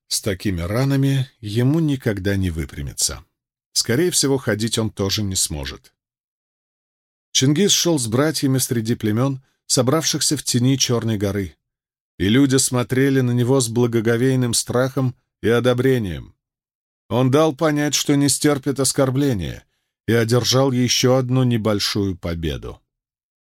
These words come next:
На исходе лета, когда паводка воевода с гор переполнили Онон,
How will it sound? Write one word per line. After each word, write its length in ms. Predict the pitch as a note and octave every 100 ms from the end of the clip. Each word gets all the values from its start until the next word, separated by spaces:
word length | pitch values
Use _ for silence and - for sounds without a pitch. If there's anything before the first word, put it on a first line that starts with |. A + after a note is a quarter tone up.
| _ _ _ _ _ _ _ _ -
На 140 | F#2+
исходе 340 | A2+ - C#3+ C3+
лета, 420 | E3 D3+ D#2 - _ _ _ _
когда 280 | A#2 A#2+ C3+
паводка 460 | D#3 D#3 D3 -
воевода 460 | B2+ C3 C3 D3+ B2+
с 100 | G2
гор 240 | A2 D3 -
переполнили 800 | C3 B2 - C#3+ C3 A#2 A2+ -
Онон, 500 | A2+ G#2+ D3 D#3